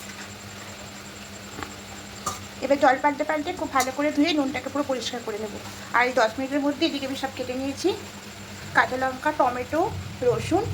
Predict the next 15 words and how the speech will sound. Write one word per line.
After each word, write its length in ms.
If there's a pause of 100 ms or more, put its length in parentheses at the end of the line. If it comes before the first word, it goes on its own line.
(460)
আর 120
এখানে 180 (100)
পেঁয়াজ। 260 (240)
তাই 140
টমেটোটা 360
এভাবে 220
কেটে 200
শুরু 200
করে 160 (840)
আর 80 (340)
রসুনটাকে 360
আমি 120
থেতো 240
করে 180
নেব। 120